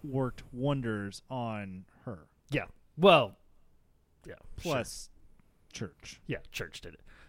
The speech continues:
Speaker 2: But all that is to say, like,
Speaker 1: Do you
Speaker 2: okay.
Speaker 1: think her par-, I bet her parents sleep in separate beds.
Speaker 2: They don't. I still, no, <laughs> they don't.
Speaker 1: It
Speaker 2: Uh,
Speaker 1: seemed like they would.
Speaker 2: uh, but all that is to say, to answer your question, Aaron, like,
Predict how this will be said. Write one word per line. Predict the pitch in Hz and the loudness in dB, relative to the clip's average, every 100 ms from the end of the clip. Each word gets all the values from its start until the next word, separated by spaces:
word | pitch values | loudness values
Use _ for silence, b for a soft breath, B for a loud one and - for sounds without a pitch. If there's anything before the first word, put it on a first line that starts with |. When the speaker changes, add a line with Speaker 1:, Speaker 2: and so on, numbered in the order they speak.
| b | b
Speaker 2:
But | 202 190 - 233 151 120 - - - 156 | 8 8 4 -12 -14 -14 -18 -16 0 6
all | 214 214 | 10 10
that | 170 151 139 | 10 8 6
is | 147 - | 0 0
to | 123 | -2
say, | - 147 123 104 101 | 2 2 2 0 -2
like, | 98 104 - - - - - | -4 -6 -8 -18 -20 -16 4
Speaker 1:
Do | |
you | 160 | 6
Speaker 2:
okay. | 156 139 | 8 6
Speaker 1:
think | 269 | 4
her | 294 | -2
par-, | - 127 - 147 - - | -2 -6 -6 -16 -16 -12
I | 208 | -10
bet | 302 | -8
her | 262 | -8
parents | - 139 117 | -4 -6 -6
sleep | 113 104 | -8 -10
in | |
separate | - 104 - | -10 -12 -12
beds. | - - - - - - - - 123 - | -14 -14 -14 -16 -16 -20 -20 -20 -16 -10
Speaker 2:
They | 208 | -10
don't. | - - - - - - | -10 -12 -14 -14 -14 -10
I | |
still, | - - - - - - | -8 -6 -8 -10 -16 -18
no, | - - - - | -18 -20 -20 -18
<laughs> | - - - | -14 -12 -10
they | 95 | -10
don't. | - - - - B B B B B - | -10 -12 -16 -18 B B B B B 4
Speaker 1:
It | |
Speaker 2:
Uh, | 156 123 | 6 4
Speaker 1:
seemed | 101 170 127 | 0 -4 -6
like | 107 | -8
they | 104 | -10
would. | 90 80 78 - - - 151 | -10 -10 -14 -16 -12 2 4
Speaker 2:
uh, | 127 107 92 - - - | 6 2 -4 -10 -18 2
but | 123 170 | 4 8
all | 190 196 | 8 8
that | 190 | 8
is | 170 - | 6 2
to | 135 | 0
say, | 175 170 | 2 4
to | 135 | 4
answer | 143 139 | 2 0
your | 131 | -2
question, | - 131 - 110 | 0 -2 -2 -4
Aaron, | 104 104 | -2 -2
like, | 107 | -4